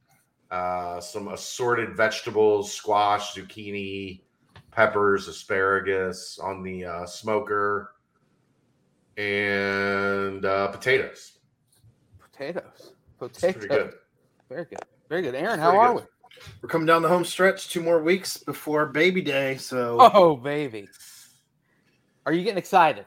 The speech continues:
Speaker 3: I'm stoked, man. I can't wait.
Speaker 2: Uh, there you go. Crib all set up. You got all, all the fixings ready for when, uh, old baby pops out, or what are we, where are we at in that?
Speaker 3: Um, we're, we're still, we're still getting everything ready.
Speaker 2: What you need ready's ready.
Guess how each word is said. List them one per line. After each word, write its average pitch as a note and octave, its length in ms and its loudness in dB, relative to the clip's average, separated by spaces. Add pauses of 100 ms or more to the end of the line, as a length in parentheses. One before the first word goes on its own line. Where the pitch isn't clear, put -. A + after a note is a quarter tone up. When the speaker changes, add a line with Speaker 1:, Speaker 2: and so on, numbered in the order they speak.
(320)
Speaker 3:
I'm D3 160 -6
stoked, - 520 -8
man. F#2+ 300 -14
I - 40 -16
can't A#2 240 -10
wait. G#2+ 220 -16 (840)
Speaker 2:
Uh, - 120 -20 (100)
there F3 160 -18
you E3 60 -14
go. A2 300 -8
Crib E3 300 4
all D3+ 140 6
set D3+ 260 -4
up. D3+ 240 0
You B2 100 -14
got C#3 160 -2
all, C3+ 240 -2 (360)
all C#3+ 140 0
the C3+ 100 -6
fixings D3+ 520 -8
ready D3 300 -4
for C#3+ 180 -10
when, B2+ 300 -10
uh, A#2+ 240 -10 (280)
old B2+ 120 -12
baby C3 240 -6
pops C#3 340 -2
out, F3+ 220 -4
or D#3 60 -6
what A#2 180 -10
are A#2 120 -8
we, A#2 180 -10 (560)
where C3 140 -2
are - 20 -2
we C3+ 100 0
at C3 160 2
in A2+ 60 -14
that? C3+ 240 -8 (240)
Speaker 3:
Um, C#3 580 -2 (140)
we're, D3+ 160 -4
we're D#3 80 -12
still, B2 320 -8 (120)
we're E3 120 -14
still - 160 -10
getting A2 180 -12
everything G#2+ 400 -18 (160)
ready. G#2 200 -14 (1200)
Speaker 2:
What G3+ 220 -6
you E3+ 40 -4
need B2+ 200 -8
ready's G2+ 280 -8
ready. - 220 -20